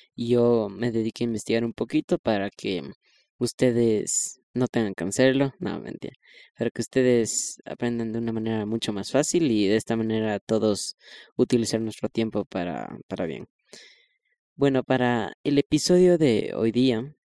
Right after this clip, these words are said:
vamos a estar hablando sobre la creación de los cohetes espaciales y, s-, o sea, sus avances, su impacto en, en el mundo y s-, especialmente sobre,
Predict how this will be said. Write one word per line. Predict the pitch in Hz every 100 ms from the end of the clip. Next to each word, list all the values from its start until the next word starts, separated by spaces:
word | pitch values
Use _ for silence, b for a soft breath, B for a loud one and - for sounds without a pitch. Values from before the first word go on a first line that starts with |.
| _
vamos | - 117 117 117 110 98
a | 80
estar | 101 - 110
hablando | 104 110 107 107
sobre | 98 - 107 107 104 92 64 - -
la | 113 113
creación | 107 110 107 - 151
de | 165
los | 120 -
cohetes | - 117 135 - 147 143
espaciales | 117 - - - - 131 185 214 - _ b b b b -
y, | 117 120 -
s-, | -
o | -
sea, | - 117
sus | 127 113
avances, | 107 113 131 123 120 113 110
su | -
impacto | 107 104 107 - -
en, | 76 73 -
en | - 113 104
el | 101
mundo | 120 131 123 - 120 b b b b _ -
y | 120 117 113 110 110
s-, | 107 - -
especialmente | 87 - 127 151 170 185 202 220 208
sobre, | - 120 110 104